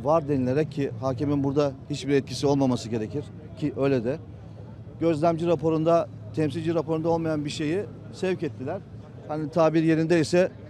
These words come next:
kaybettirip sonra buldurduk diye sevindiler. Ama biz bunların hepsini biliyoruz. Neyin ne olduğunu da biliyoruz. Kimlerin niye sevk ettirdiğini de biliyoruz. Bu daha önce de, e, söylediğimiz gibi dört on yedi kültürü.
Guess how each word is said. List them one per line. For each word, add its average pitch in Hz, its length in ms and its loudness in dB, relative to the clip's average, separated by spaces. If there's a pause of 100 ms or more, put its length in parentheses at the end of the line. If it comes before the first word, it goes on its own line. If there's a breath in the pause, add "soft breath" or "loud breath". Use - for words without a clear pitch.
(220)
kaybettirip 170 540 6
sonra 165 280 6
buldurduk 160 400 2
diye 165 140 6
sevindiler. 160 500 6 (100)
Ama 165 200 -2
biz 165 140 -4
bunların 170 220 0
hepsini 151 320 -4
biliyoruz. 156 500 0
Neyin 170 240 4
ne 170 60 6
olduğunu 175 300 6
da 151 120 6
biliyoruz. 123 380 2 (440 loud breath)
Kimlerin 185 400 0
niye 202 160 4
sevk 185 260 2
ettirdiğini 175 480 2
de 170 100 4
biliyoruz. 147 340 4 (120)
Bu 151 180 0 (680)
daha 156 160 4
önce 160 200 2
de, 165 160 2 (240)
e, 143 300 4
söylediğimiz 160 600 2
gibi 147 220 2
dört 165 220 8
on 160 80 6
yedi 151 240 4
kültürü. 139 440 -2